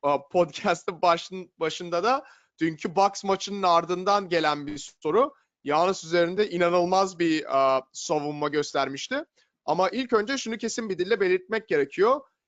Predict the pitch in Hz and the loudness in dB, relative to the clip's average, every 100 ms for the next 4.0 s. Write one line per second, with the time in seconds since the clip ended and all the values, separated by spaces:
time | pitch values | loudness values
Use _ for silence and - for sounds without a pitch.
0 | 123 127 151 175 190 202 208 - - 202 | -6 -2 2 4 4 4 2 -4 -16 -14
1 | 185 175 147 160 190 165 151 185 190 - | -12 -6 -2 2 2 0 -2 -2 -4 -10
2 | - 127 120 160 175 170 170 156 147 147 | -10 -6 -2 -2 -2 -2 0 0 2 -2
3 | 143 - 247 254 - 202 175 135 117 131 | -2 0 2 2 2 2 2 0 -6 -14